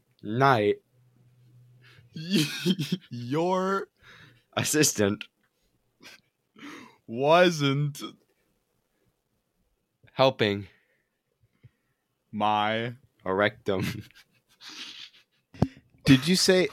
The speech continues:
Speaker 3: a rectum?
Speaker 1: A rectum. I meant to
Speaker 3: Okay,
Speaker 1: say
Speaker 3: okay.
Speaker 1: rectum.
Speaker 2: I
Speaker 1: Am
Speaker 2: not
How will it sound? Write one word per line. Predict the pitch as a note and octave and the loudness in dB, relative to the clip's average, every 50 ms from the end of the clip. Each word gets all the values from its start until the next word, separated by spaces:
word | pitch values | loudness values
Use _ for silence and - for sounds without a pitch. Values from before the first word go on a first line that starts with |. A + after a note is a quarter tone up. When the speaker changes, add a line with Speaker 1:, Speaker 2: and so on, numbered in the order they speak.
| - - | -2 0
Speaker 3:
a | - C3 C3 | 4 4 6
rectum? | B2+ A#2 A2 G#2 A2 - - - - - D3 D#3+ E3+ F#3+ G#3 A3 - - _ _ - - - - - - - - - - - C#4+ D4 C#4+ C4+ C4 - - _ - - _ - | 6 6 4 4 4 0 -4 -6 -2 0 0 0 0 -2 -6 -8 -8 -10 _ _ -20 -20 -20 -20 -20 -20 -20 -20 -20 -20 -18 -16 -16 -16 -16 -18 -20 -20 _ -20 -16 _ -10
Speaker 1:
A | F#3 B3 C#4 C#4 B3 A3+ G3+ E3+ C#3+ - - G2+ G#2+ E2+ G1+ - - - | -8 -6 -6 -6 -6 -6 -8 -10 -12 -10 -6 -6 -4 -6 -6 -10 -12 -8
rectum. | F2+ G2+ G#2 G#2 - - G#2 F#2+ | -4 -2 -2 -2 -2 -2 -2 0
I | - - | 0 0
meant | F#2+ G2+ G#2 A2+ | 0 -2 -4 -6
to | - - | -6 -8
Speaker 3:
Okay, | |
Speaker 1:
say | - G2 | -8 -6
Speaker 3:
okay. | G2+ G#2+ D2+ | -8 -8 -8
Speaker 1:
rectum. | D2+ D#2 - - - D#2 D#2 D#2+ - - _ _ _ _ _ _ _ _ _ _ _ _ _ _ _ _ _ - _ _ _ _ _ _ _ _ _ _ _ _ _ _ _ - | -10 -12 -14 -16 -16 -16 -6 -4 -4 -4 _ _ _ _ _ _ _ _ _ _ _ _ _ _ _ _ _ -20 _ _ _ _ _ _ _ _ _ _ _ _ _ _ _ -4
Speaker 2:
I | A2+ A#2 A#2+ A#2+ B2+ B2+ C3+ C#3 D3+ D#3 D#3+ D3+ _ _ - - _ _ _ _ _ _ _ _ _ _ _ _ _ _ _ _ _ _ _ _ _ _ _ _ _ _ _ _ _ _ - | -2 0 2 2 2 0 0 -2 -4 -6 -8 -10 _ _ -20 -20 _ _ _ _ _ _ _ _ _ _ _ _ _ _ _ _ _ _ _ _ _ _ _ _ _ _ _ _ _ _ 0
Speaker 1:
Am | A2 A2 G#2+ G#2+ G#2+ A2+ A#2 - _ _ _ _ _ _ _ _ - - - - _ _ _ _ _ - - _ _ _ _ _ _ _ _ _ _ _ _ _ _ _ _ _ _ - | 2 4 4 4 4 2 -2 -6 _ _ _ _ _ _ _ _ -20 -20 -20 -20 _ _ _ _ _ -20 -20 _ _ _ _ _ _ _ _ _ _ _ _ _ _ _ _ _ _ -14
Speaker 2:
not | A2+ A#2 B2+ C#3 C#3 C#3 B2+ A2+ G#2+ - | -8 -4 0 4 4 6 4 4 2 0